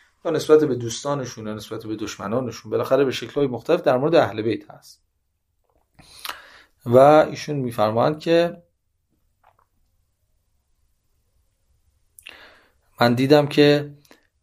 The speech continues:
اه، علما هم از این مطلب غافل شدن یک جورایی و سستی کردن در این مطلب. من بر خودم واجب دونستم که ادله کاملی برای این که امامت اهل بیت و لزوم ولایت و اطاعت اهل بیت هست،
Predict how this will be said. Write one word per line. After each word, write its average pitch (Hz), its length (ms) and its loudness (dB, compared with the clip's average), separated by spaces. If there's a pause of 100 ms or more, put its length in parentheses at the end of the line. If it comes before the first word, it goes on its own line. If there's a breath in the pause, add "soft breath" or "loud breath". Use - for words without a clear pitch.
(140)
اه، 101 340 -8
علما 117 540 6
هم 135 180 0
از 101 160 -2
این 120 160 -2
مطلب 120 560 0 (520)
غافل 101 400 4
شدن 139 360 2
یک 120 140 -8
جورایی 117 340 -2
و 101 140 -4
سستی 113 400 -6
کردن 151 320 4
در 151 120 6
این 156 120 0
مطلب. 156 420 2
من 123 160 -4
بر 110 120 0
خودم 117 460 -4
واجب 101 360 -8
دونستم 135 480 -10
که 123 340 -10 (380 soft breath)
ادله 107 500 -4
کاملی 117 520 -6
برای 104 200 -4
این 113 100 -8
که 117 180 -6
امامت 101 400 -6
اهل 104 300 -8
بیت 104 240 -8
و 104 60 -10
لزوم 104 420 -8
ولایت 104 480 -2
و 107 40 -8
اطاعت 98 420 -8
اهل 104 220 -10
بیت 104 200 -14
هست، 175 300 2